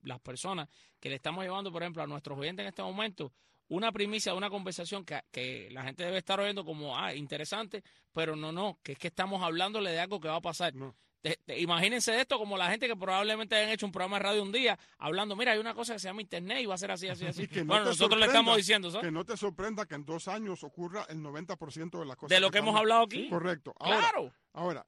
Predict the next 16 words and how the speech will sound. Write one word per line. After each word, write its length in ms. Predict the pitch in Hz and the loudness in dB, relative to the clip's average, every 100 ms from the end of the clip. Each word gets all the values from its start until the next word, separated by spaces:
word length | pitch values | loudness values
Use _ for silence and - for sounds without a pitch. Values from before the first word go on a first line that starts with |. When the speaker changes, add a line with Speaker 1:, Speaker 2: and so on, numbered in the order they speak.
| - | -14
Speaker 2:
y 80 | 196 | -12
si 140 | 180 | -10
tienes 280 | 139 208 240 | -6 -2 -2
como 220 | 233 208 | 0 -2
en 80 | 185 | -2
el 80 | 165 | -4
fútbol 340 | 202 196 208 | -6 -4 -4
americano, 580 | 180 143 131 147 131 110 _ _ - | -4 -8 -8 -10 -10 -16 _ _ -8
cada 240 | 156 175 | -4 -4
confederación, 760 | 185 175 147 135 123 110 160 127 | -4 -8 -6 -10 -10 -10 -10 -10
o 80 | 120 | -14
sea, 200 | - 127 | -14 -12
cada 240 | 123 143 143 | -8 -6 -6
liga, 320 | 143 135 107 _ _ | -8 -12 -16 _ _
cuatro 420 | - 160 165 165 156 | -10 -4 -4 -4 -10
divisiones 600 | 135 123 156 170 180 | -12 -14 -16 -16 -20